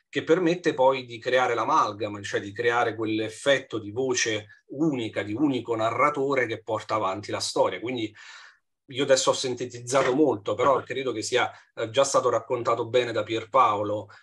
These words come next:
eh, il modo in cui abbiamo lavorato a questi quattro romanzi e quello che è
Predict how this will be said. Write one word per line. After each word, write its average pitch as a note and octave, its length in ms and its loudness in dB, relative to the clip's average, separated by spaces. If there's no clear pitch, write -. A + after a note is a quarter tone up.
eh, G#2+ 320 -6
il A2+ 100 -6
modo A2 260 -4
in G#2 140 -4
cui G#2 400 -6
abbiamo A2+ 420 -2
lavorato A2 680 0
a A2+ 160 -8
questi G2+ 640 -8
quattro A2+ 320 -4
romanzi A#2+ 400 -2
e - 60 -14
quello A#2+ 180 0
che A#2 120 -4
è - 20 -4